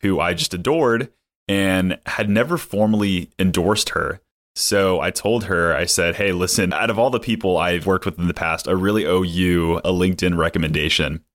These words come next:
And, you know, life got busy. I didn't write the recommendation the next day,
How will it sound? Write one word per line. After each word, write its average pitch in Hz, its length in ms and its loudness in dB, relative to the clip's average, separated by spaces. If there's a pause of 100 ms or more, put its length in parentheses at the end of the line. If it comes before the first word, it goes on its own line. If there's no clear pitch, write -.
(240)
And, 143 600 -2
you - 100 -6
know, 98 320 0 (180)
life 147 220 -2
got 139 200 0
busy. 98 420 0
I 95 220 0
didn't 110 360 -2
write 98 180 0
the 101 80 0
recommendation 92 600 0
the 90 80 2
next 87 280 -2
day, 82 400 -2